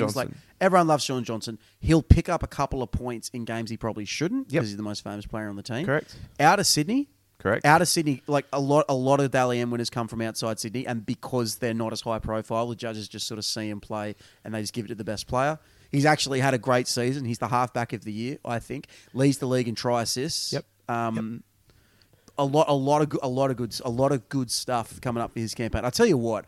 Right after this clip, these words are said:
Speaker 1: if it's a Drinkwater Johnson, Quinella,
Speaker 2: Don't think anyone
Speaker 1: one two
Speaker 2: would be
Speaker 1: in the
Speaker 2: against
Speaker 1: Dally
Speaker 2: that.
Speaker 1: M's, bro, bro. If it, if it's, if it's Johnson, Drinkwater,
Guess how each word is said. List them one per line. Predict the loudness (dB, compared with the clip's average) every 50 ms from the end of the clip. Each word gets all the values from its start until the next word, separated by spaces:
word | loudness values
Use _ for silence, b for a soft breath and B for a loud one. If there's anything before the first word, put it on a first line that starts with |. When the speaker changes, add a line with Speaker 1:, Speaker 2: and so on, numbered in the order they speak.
| B B B B B
Speaker 1:
if | -2 -2 0
it's | 0 0
a | -2
Drinkwater | -2 -2 0 2 2 2 2 0 -2 0 0 0 -2
Johnson, | -2 -4 -6 -6 -4 -4 -6 -6 -6 -6 -8
Quinella, | -6 -4 -2 -2 0 0 0 0 -2 -4 -4 -8 _ _ _ _
Speaker 2:
Don't | -2 0 2
think | 2 4 4
anyone | 6 8 8 6
Speaker 1:
one | 6 4
two | 4 4
Speaker 2:
would |
be | 6
Speaker 1:
in | 6
the | 4 4
Speaker 2:
against | 2 2
Speaker 1:
Dally | 2 4 4 4 4 2
Speaker 2:
that. | 2
Speaker 1:
M's, | 0 -2 -4 -4 -4 -6 -6 -8 _ _ _ _ _ _
bro, | -4 0 2 2 2 0 0 -4 -6 -8 -10 -16 -20 _ _ _ _ _ _ _ _
bro. | 6 6 6
If | 6 2 0
it, | -2 0
if | 0 0 0
it's, | 0 -2 -4 -2 -2
if | 0 0
it's | 0 -2 -2 -6
Johnson, | -6 -6 -4 -2 -2 -2 -2 -2 -4 -4 -4 -4 -8 -8
Drinkwater, | -4 -2 -2 -2 -2 -2 -2 -2 -2 -2 -2 -4